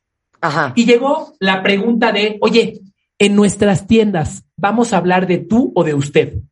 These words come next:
Speaker 2: Por cierto, esta es una marca en la cual es una marca rebelde, es una marca que busca romper con todos los estándares de la moda.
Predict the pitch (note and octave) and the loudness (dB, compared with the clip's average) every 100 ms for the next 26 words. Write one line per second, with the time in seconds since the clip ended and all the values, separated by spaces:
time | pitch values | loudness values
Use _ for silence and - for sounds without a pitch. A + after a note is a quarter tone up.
0 | _ _ _ _ _ _ _ _ _ _ | _ _ _ _ _ _ _ _ _ _
1 | _ _ - - _ - G3 F#3 A#3 A3 | _ _ -20 -20 _ 0 2 4 4 4
2 | F#3 D#3+ E3+ - - G#3 B3 B3 A#3 A#3 | 2 -2 -4 -4 -2 0 0 0 0 0
3 | A3 F#3+ F#3 G3+ F#3+ E3+ D#3+ D#3 E3+ F#3 | 0 -2 -2 -4 -4 -4 -4 -2 2 2
4 | F3+ A3 F#3+ - _ _ - A#3 A3 G3+ | 2 0 -4 -18 _ _ 0 2 2 2
5 | G#3 G#3 F#3 D#3 F3 E3 C#3+ C#3+ F3+ F3 | 0 0 2 2 2 2 0 0 0 0
6 | F3 F#3 - E3 F3 F#3+ F3+ D#3+ F3 F#3+ | 0 -2 -4 -4 0 0 0 0 0 -2
7 | F#3+ F3 D3 F#3 F#3+ D#3 D3+ - F3+ F3 | -2 -8 -4 -4 -2 -2 -4 -2 -2 -2
8 | E3+ F3 E3+ - _ D3+ D3 C#3+ D#3+ D3 | 0 -2 -2 -8 _ 0 0 2 0 0
9 | - | -4